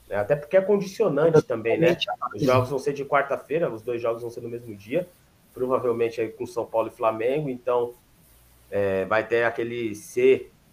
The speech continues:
Speaker 1: São Paulo decidir em casa, o Corinthians
Speaker 2: São Paulo
Speaker 1: decide fora.
Speaker 2: agora tá com, tá com um a menos, né? Mas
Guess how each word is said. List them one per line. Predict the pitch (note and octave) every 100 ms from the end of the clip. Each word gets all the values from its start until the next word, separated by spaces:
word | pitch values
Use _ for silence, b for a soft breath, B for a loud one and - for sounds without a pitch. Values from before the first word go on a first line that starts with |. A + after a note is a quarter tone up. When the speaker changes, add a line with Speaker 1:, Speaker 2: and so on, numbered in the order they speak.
| _ -
Speaker 1:
São | - A#2+
Paulo | A#2 A2+ A#2
decidir | A#2 A#2 A2+ A2+
em | D3
casa, | D3+ D3 D3 E3+ F#3+
o | F#3
Corinthians | E3 D3+ E3
Speaker 2:
São | D#3+
Paulo | D#3 D#3+ F#3+
Speaker 1:
decide | F3+
fora. | D#3 D#3+
Speaker 2:
agora | F#3+
tá | - - -
com, | A#3+ A3+ A3 G3+ F3+ E3 C#3+ B2+ A2+ - _ _ _ _ _ _ _
tá | - C#3
com | F3+
um | F#3+
a | F3
menos, | D3 C#3+ C3
né? | A#2+ C#3 C#3 - _ _ _
Mas | C#3+ C#3+